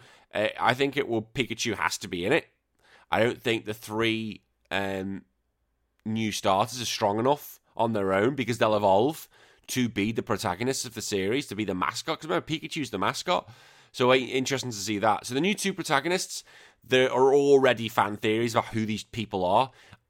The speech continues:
I think it is a time skip because one of them has a, the girl has what looks like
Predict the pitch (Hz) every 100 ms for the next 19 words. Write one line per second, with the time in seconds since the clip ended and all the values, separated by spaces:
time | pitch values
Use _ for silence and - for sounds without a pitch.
0 | _ _ 95 117 165 170 170 170 160 143
1 | 156 160 - 180 180 131 123 110 - 101
2 | 110 120 127 131 123 117 113 - 104 107
3 | 104 107 92 _ _ 101 95 117 117 95
4 | 107 135 _ _ - 107 95 95 90 -
5 | - _ _ 101 101 98 104 - - 95
6 | 98 98 95 -